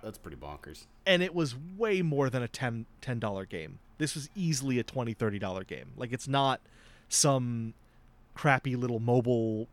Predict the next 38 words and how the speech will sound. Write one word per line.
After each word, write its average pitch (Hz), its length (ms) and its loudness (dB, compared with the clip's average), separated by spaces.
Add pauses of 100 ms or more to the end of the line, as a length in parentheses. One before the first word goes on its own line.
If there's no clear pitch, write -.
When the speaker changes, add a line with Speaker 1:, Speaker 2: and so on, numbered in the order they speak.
Speaker 2:
spin-off. 113 540 4
This 180 180 2
was, 147 160 -4
this - 220 -2
is 151 40 0
a 165 60 0
full 131 220 2
game. 107 280 -8 (200)
That 135 120 -12
you, 139 220 -4
there's 131 240 2
Speaker 1:
Nice. 165 100 0
Speaker 2:
easily 127 340 0 (320)
tw-, - 120 -12 (140)
you 156 100 0
know, 123 80 2
fifteen 127 680 -2 (340)
hours 117 380 4
of, 107 240 -2
of, 110 320 -4
uh, 104 260 -2
gameplay 110 480 -2
in 107 60 -4
it. 110 180 -6 (540)
Maybe, 131 260 2 (100)
you 147 100 -2
know, 117 80 -10
fifteen, 135 260 -4
twenty, 120 260 0
especially 120 300 -2
if - 80 -10
you 117 60 -4
play 123 200 -2
it 117 60 -4
more 117 160 -2
than 110 120 -4
once, 107 280 -2
which - 240 -6